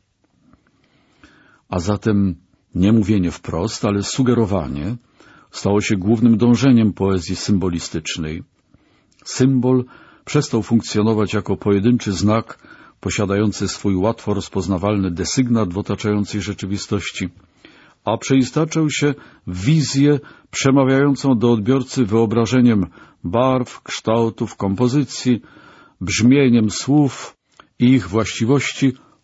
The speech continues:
onomatopeicznych, a także wzajemnych relacji pomiędzy poszczególnymi elementami dzieła. Przestał liczyć się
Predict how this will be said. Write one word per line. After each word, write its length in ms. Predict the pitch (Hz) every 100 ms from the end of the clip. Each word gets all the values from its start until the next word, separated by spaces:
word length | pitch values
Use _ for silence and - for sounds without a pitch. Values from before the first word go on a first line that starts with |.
| -
onomatopeicznych, 1400 | 123 131 117 117 113 - 117 113 - - 107 104 - _ _ _ _ _
a 140 | 98 87
także 420 | 120 110 90 107 - - _
wzajemnych 600 | 87 82 123 143 143 135
relacji 520 | 131 151 160 160 - 127
pomiędzy 420 | 117 120 113 117
poszczególnymi 840 | 113 101 110 98 104 107 104 101 - _ -
elementami 840 | 110 104 101 95 95 85 76 78
dzieła. 480 | 85 85 65 62 57 - _ _ _ _ _ -
Przestał 380 | - 214 160 131
liczyć 420 | 117 113 107 -
się 160 | 110